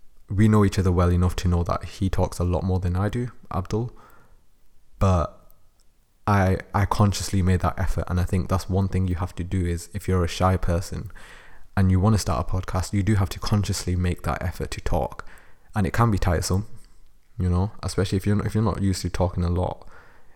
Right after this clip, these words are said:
it can be not, I wouldn't say draining, but it can be tiresome. You know, you're constantly, constantly, um, trying to speak and talk and trying to think about what you're gonna say, and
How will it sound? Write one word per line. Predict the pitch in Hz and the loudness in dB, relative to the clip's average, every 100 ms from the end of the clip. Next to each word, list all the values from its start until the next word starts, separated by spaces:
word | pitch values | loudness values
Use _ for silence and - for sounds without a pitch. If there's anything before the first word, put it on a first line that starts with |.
| - | -6
it | 98 | -4
can | - 95 | 0 0
be | 92 85 82 - - - - - - - - - - 95 | 2 0 -4 -12 -20 -20 -20 -20 -20 -20 -20 -20 -18 -8
not, | 117 135 - | -2 -2 0
I | 123 | 2
wouldn't | 143 - | 2 2
say | 107 | 0
draining, | 87 92 101 120 117 | 0 2 2 2 0
but | 101 | -2
it | 92 | -2
can | - 90 | -2 -2
be | |
tiresome. | - 82 87 - 78 - - - - - - - | -2 -2 -2 -4 -8 -10 -16 -18 -18 -18 -18 -6
You | 101 | -2
know, | |
you're | 92 82 | 0 0
constantly, | - 95 - 90 82 85 82 - - - | 2 0 0 -2 0 -2 -6 -10 -20 -8
constantly, | - 101 90 85 82 85 - - | -2 -2 -2 -4 -4 -4 -4 -6
um, | - 87 85 85 82 - - - - - - - - - - - - - - - - - | -4 -2 -2 -4 -6 -12 -20 -20 -20 -16 -16 -16 -20 -20 -20 -20 -20 -20 -20 -20 -20 -8
trying | - 101 92 | 0 4 4
to | 85 - - - - - | 2 -4 -14 -14 -8 -6
speak | - - 95 90 - | -4 -2 0 0 -2
and | 87 - | -4 -2
talk | - 90 87 - | 0 2 0 0
and | 90 87 | 0 0
trying | 92 90 | 0 -2
to | 87 - - | -2 -8 -2
think | 101 98 | 0 0
about | 87 87 | 0 -2
what | 85 87 | -2 -2
you're | |
gonna | 87 87 | -2 -2
say, | 85 92 90 | -2 -2 0
and | 90 87 82 | 0 -2 -4